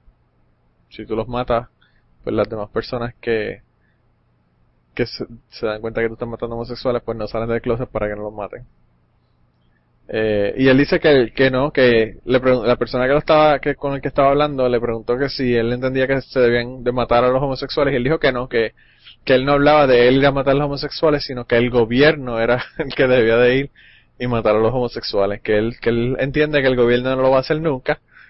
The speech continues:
pero que eso es lo que, lo que el gobierno debería de hacer. Así que, por esos comentarios tan bonitos, la grabación se la tenemos ahí en el enlace y la noticia.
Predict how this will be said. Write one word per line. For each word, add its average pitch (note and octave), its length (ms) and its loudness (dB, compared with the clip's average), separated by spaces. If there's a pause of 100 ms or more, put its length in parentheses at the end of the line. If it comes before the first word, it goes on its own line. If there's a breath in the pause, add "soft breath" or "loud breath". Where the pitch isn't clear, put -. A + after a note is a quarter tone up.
(200 soft breath)
pero B2 180 0
que A#2 220 4
eso B2 180 0
es C3 60 2
lo C3 180 2
que, A2 400 2
lo A2 200 -4
que A#2+ 80 0
el A2+ 100 -2
gobierno A2+ 400 0
debería G#2+ 320 0
de G#2 100 2
hacer. - 220 -10 (1800 soft breath)
Así G#2+ 300 -8
que, A2+ 460 0 (260)
por A2+ 160 -2
esos G#2+ 260 -4
comentarios B2 540 -2
tan B2 200 -8
bonitos, C3 340 -2
la A#2 80 4
grabación A2 420 0
se - 140 -2
la A#2 100 2
tenemos A#2+ 300 -8
ahí A#2+ 140 -4
en B2 60 -4
el A#2+ 80 -2
enlace A#2+ 460 0
y G#2 60 -2
la A2 100 -4
noticia. A2 540 -6